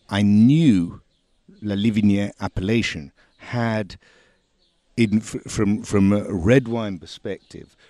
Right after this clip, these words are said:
really delicious, seductive, yeah, very, very smooth, uh, delicious wines. And so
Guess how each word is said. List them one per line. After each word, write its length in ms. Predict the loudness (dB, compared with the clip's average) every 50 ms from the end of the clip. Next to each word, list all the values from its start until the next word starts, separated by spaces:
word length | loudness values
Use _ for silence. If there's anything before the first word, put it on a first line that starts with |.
| _ _
really 340 | -4 0 0 2 2 0 -2
delicious, 920 | -4 -6 -6 -6 -4 -4 -2 -2 -2 -4 -4 -4 -4 -4 -4 -4 -8 -16 _ _ _ _ _ _
seductive, 1160 | _ -20 -18 -12 -10 -8 -10 -8 -8 -10 -10 -10 -12 -18 _ -6 -4 -4 -4 -4 -8 -14 -20 _ -20 -20 -16
yeah, 280 | -10 -4 0 2 2 2
very, 400 | 4 4 4 4 4 2 0 -2
very 320 | -4 -4 -2 0 0 2 0
smooth, 760 | 0 -2 -4 0 4 4 6 6 6 6 4 2 0 -4 -10 -16 _ -20 -20 _ _ _ _ -8
uh, 720 | -6 -4 -4 -4 -6 -8 -8 -8 -8 -8 -10 -12 -14 -16 -16 -6
delicious 540 | -2 0 2 4 2 2 2 -2 -4 -6 -6
wines. 520 | -6 -6 -6 -6 -8 -12 -16 -18 -20 -20 -18 _
And 220 | -12 -10 -10 -8 -8
so 260 | -4 -2 -2 -2 -4